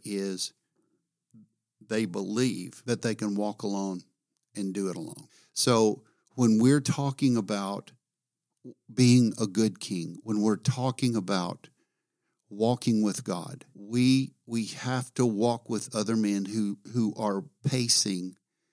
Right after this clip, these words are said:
in the same direction of obedience with God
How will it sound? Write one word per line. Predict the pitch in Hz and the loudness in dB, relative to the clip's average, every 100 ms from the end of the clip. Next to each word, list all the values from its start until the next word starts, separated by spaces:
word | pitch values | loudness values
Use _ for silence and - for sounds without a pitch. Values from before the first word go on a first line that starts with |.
| _ _ _ - | _ _ _ -4
in | 117 107 | 0 2
the | 98 | 2
same | - - 107 113 117 120 117 | 0 0 0 -2 0 -2 -2
direction | 117 101 107 101 - 107 | -2 0 0 0 -2 0
of | 104 95 | -2 -4
obedience | 92 117 123 110 98 - | -4 0 2 2 0 -2
with | 95 92 | -6 -8
God | - 87 90 90 | -6 -6 -6 -10